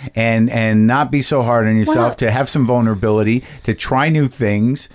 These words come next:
Speaker 2: Well, that's
Speaker 1: It's a
Speaker 2: not
Speaker 1: ve-
Speaker 2: so simple, but
Speaker 1: But, but, I mean, but, but ultimately,
Speaker 2: Yeah.
Speaker 1: I know for me
Speaker 2: Yeah.
Speaker 1: that if I'm being stifled by myself because, like, "Oh, fuck that person, that can't do any good. That person, that can't make that person happy.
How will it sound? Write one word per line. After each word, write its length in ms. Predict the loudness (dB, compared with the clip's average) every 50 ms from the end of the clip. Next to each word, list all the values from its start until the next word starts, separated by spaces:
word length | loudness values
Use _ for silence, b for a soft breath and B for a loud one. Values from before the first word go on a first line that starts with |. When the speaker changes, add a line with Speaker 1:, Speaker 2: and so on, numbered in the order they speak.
| -12 -6 -4
Speaker 2:
Well, 100 | -2 0
that's 140 | 0 0 0
Speaker 1:
It's 80 | 0 0
a 40 | -2
Speaker 2:
not 100 | -2 -2
Speaker 1:
ve- 40 | -2
Speaker 2:
so 160 | -2 -2 -2
simple, 760 | -2 -4 -4 -4 -4 -4 -2 -2 0 0 0 0 -2 -4 B B B B B B -10 _
but 180 | -2 0 2 2
Speaker 1:
But, 140 | 0 0
but, 140 | 0 -2 0
I 100 | 0 0
mean, 240 | 0 0 0 -2 0
but, 140 | 0 -2 0 0 -2 -2 -2
but 220 | -2 -2 -2 -2 0
ultimately, 400 | 0 0 2 2 0 0 0 0
Speaker 2:
Yeah. 80 | 0 0
Speaker 1:
I 120 | 0 0
know 300 | 2 2 2 2 0 0
for 160 | -2 -2 -2 0
me 360 | 0 0 0 2 0 0 0 0
Speaker 2:
Yeah. 220 | 0 0 0 0
Speaker 1:
that 180 | 0 0 0 -2
if 260 | -2 -2 -2 -2 -2
I'm 280 | -2 0 0 0 2 2
being 560 | 2 2 2 0 0 -2 -4 -6 -6 -8 -10
stifled 580 | -8 -4 -2 -2 -2 0 -2 -2 -4 -2 -2 -2
by 180 | -2 0 0
myself 540 | 0 0 0 0 0 0 0 0 0 0 -2
because, 240 | -2 -2 0 0 0
like, 140 | 0 0 0
"Oh, 100 | 0 -2
fuck 260 | -2 -2 -4 -2 -2
that 200 | -2 -2 -2 -2
person, 160 | -2 -4 -2 0
that 180 | -2 -2 -2 -2
can't 260 | -2 -2 -2 -2 -2
do 160 | 0 0 2
any 180 | 2 0 0 -2
good. 360 | -2 -2 0 0 0 -2 B B B B B -4
That 200 | -2 -2 -2 0
person, 480 | -2 -2 -2 0 0 -2 -2 -2 -2
that 200 | -4 -4 -4 -4
can't 220 | -4 -4 -4 -2 -2
make 200 | -2 -4 -2 -2
that 220 | -2 -2 -2 -2
person 280 | -2 -2 -2 -2 -4 -4
happy. 380 | -4 -4 -4 -2 -2 -4 -4